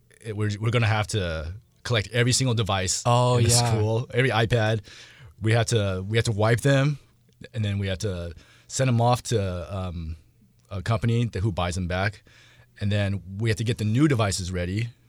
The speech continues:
Speaker 1: the
Speaker 2: Yeah.
Speaker 1: new laptops ready, and we
Speaker 2: I
Speaker 1: don't
Speaker 2: heard
Speaker 1: know what
Speaker 2: about
Speaker 1: that,
Speaker 2: that recently.
Speaker 1: yeah, and we don't know what that looks like, and then we gotta redistribute those. So collecting all, like, fourteen hundred iPads and then redistributing lap-,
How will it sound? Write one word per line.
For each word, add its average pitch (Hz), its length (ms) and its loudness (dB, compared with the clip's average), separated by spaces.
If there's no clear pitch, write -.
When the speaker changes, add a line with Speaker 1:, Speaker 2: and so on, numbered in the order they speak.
Speaker 1:
the 120 80 -4
Speaker 2:
Yeah. 123 240 4
Speaker 1:
new 90 80 0
laptops 104 380 -2
ready, 90 280 -4
and 104 120 -2
we 127 80 2
Speaker 2:
I - 20 4
Speaker 1:
don't 139 80 6
Speaker 2:
heard 127 40 2
Speaker 1:
know 123 60 4
what 120 180 2
Speaker 2:
about - 60 0
Speaker 1:
that, 104 160 -2
Speaker 2:
that - 60 -12
recently. 107 300 -6
Speaker 1:
yeah, 92 240 -4
and 104 80 -2
we 131 80 4
don't 143 120 6
know 139 100 4
what 127 160 2
that 117 160 2
looks 117 180 0
like, 90 360 -6
and 101 120 -4
then 92 120 -6
we 98 80 -6
gotta 95 200 -2
redistribute 92 520 -6
those. 85 420 -6
So 90 300 -6
collecting 117 400 0
all, 113 260 2
like, 101 200 -2
fourteen 117 300 0
hundred 113 220 2
iPads 95 540 -2
and 104 100 -4
then 98 140 -2
redistributing 95 800 -6
lap-, 90 240 -6